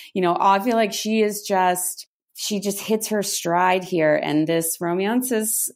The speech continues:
is though, though sweet, it's as sweet and compelling as anything you're gonna find with Lara Jean.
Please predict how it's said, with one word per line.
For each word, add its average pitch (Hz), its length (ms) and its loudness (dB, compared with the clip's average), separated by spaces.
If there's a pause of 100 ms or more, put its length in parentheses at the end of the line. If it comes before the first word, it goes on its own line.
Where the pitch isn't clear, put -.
(220)
is 202 340 0
though, 196 460 2
though 190 160 2
sweet, 240 680 0
it's 202 180 -4
as 175 240 -4
sweet 240 300 -2
and 190 160 -2
compelling 175 680 0
as 151 120 -6
anything 151 400 -4
you're 147 120 -2
gonna 143 200 -8
find 135 420 -2
with 165 200 -8
Lara 190 260 -2
Jean. 175 640 -6